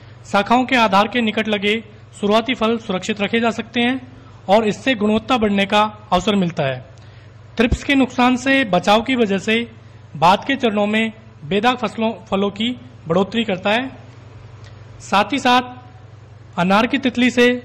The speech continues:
सुरक्षा की वजह से बाद के चरणों में ज़्यादा बेदाग फल लगते हैं, फलों के बाजार में बिकने की गुणवत्ता बढ़ जाती है। इसके अलावा थ्रिप्स, व्हाइट फ्लाई और लेपिडोप्टेरा जैसे चूसक कीटों से उत्पन्न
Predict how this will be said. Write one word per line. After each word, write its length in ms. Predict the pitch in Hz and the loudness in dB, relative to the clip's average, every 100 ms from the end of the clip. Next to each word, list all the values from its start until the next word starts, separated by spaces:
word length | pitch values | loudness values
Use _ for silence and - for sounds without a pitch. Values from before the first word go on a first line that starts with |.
| - | -4
सुरक्षा 340 | 202 208 - 262 | -2 0 0 -2
की 140 | 262 | 0
वजह 260 | 220 202 208 | 0 0 0
से 240 | 214 214 | 0 -2
बाद 340 | 180 160 190 | 0 0 2
के 100 | 196 | 0
चरणों 300 | 254 233 214 | -4 -2 -2
में 260 | 214 214 220 - - - 165 | -2 -2 -6 -12 -20 -16 -2
ज़्यादा 280 | 160 202 226 | 2 2 4
बेदाग 380 | 226 220 214 208 | 4 4 0 0
फल 80 | 196 | -2
लगते 320 | 190 185 - | -2 -2 -2
हैं, 280 | 214 233 - - - - | -2 -2 -8 -20 -20 -8
फलों 180 | 190 208 | -2 -2
के 100 | 220 | 0
बाजार 320 | 196 190 196 | 0 2 0
में 500 | 208 214 220 214 185 | 0 0 -2 -6 -10
बिकने 240 | 160 185 190 | -6 -2 -2
की 120 | 180 | 0
गुणवत्ता 360 | 165 175 175 202 | 0 0 0 0
बढ़ 140 | 190 | 2
जाती 320 | 196 196 214 | 0 -2 0
है। 200 | 214 214 - - - - - - - - | 0 -2 -8 -20 -20 -20 -20 -20 -20 -8
इसके 200 | 180 - | -6 0
अलावा 500 | 262 240 233 254 254 - - - - | 4 4 6 4 0 -10 -20 -20 -4
थ्रिप्स, 440 | 240 262 - - - - - 160 | 0 0 0 -18 -20 -20 -16 -4
व्हाइट 260 | 160 208 | -2 0
फ्लाई 380 | - 226 247 247 - - - | 0 2 2 0 -6 -12 0
और 100 | 196 | 0
लेपिडोप्टेरा 760 | 214 202 254 247 247 254 240 233 | 2 0 2 2 2 2 2 2
जैसे 240 | 220 226 | 0 0
चूसक 360 | 220 208 214 208 | -2 -4 -4 -4
कीटों 220 | 208 208 | -4 -2
से 420 | 208 208 208 - - - 202 | 0 -2 -4 -14 -20 -8 -6
उत्पन्न 540 | 190 - 254 247 | -4 0 2 2